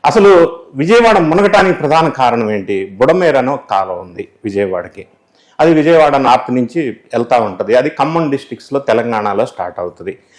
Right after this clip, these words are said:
అక్కడి నుంచి కొల్లేరు సరస్సులో కలుస్తది. టోటల్ వన్ సిక్స్టీ కిలోమీటర్స్ జర్నీ చేసి టోటల్ కాలువ అది ఉంది.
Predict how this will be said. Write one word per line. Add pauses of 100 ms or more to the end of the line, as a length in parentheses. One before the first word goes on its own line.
(120)
అక్కడి
నుంచి
కొల్లేరు
సరస్సులో
కలుస్తది. (100)
టోటల్
వన్
సిక్స్టీ
కిలోమీటర్స్
జర్నీ
చేసి
టోటల్
కాలువ (320)
అది (220)
ఉంది.